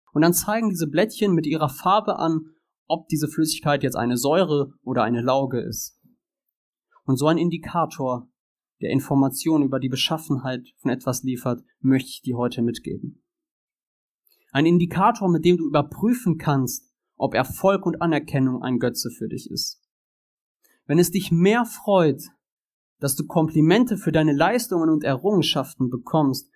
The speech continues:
als für über die bedingungslose Liebe von Gott freust, dann ist Erfolg und Anerkennung ein Götzen für dich. Und wenn du versuchst,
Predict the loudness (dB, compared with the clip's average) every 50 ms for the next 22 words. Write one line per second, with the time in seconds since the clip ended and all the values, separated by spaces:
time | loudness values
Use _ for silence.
0 | _ _ _ _ _ -4 -2 -2 -2 -2 -4 -2 0 0 0 0 -2 -6 -6 -4
1 | 2 2 2 4 2 0 0 -2 -4 -6 -4 -2 -2 0 0 0 0 0 -2 -4
2 | -2 0 0 2 4 2 0 0 -4 -18 -10 -8 -8 -8 -6 -10 -14 -16 _ _
3 | _ _ _ _ _ _ _ _ _ _ _ _ -4 -4 -4 -4 -2 0 2 2
4 | 2 0 -4 -6 -6 -6 -6 -8 -2 0 0 0 0 -2 -4 -2 -2 -2 -2 -4
5 | -4 -2 -2 -2 -2 -2 -2 -4 -2 -2 -2 -4 -4 -6 -8 -8 -10 -8 -12 -12
6 | -10 -12 -16 -16 -20 _ _ _ _ _ _ _ _ _ _ _ _ _ _ _
7 | _ _ _ _ _ _ _ _ _ _ _ _ _ _ _ _ _ _ _ _
8 | _ _ _ _ _ _ _ -6 0 2 2 2 2 0 0 0 0 0 0 0
9 | -2 -2 -2 -2 -2 -4 -8 -10 -12 -16 -20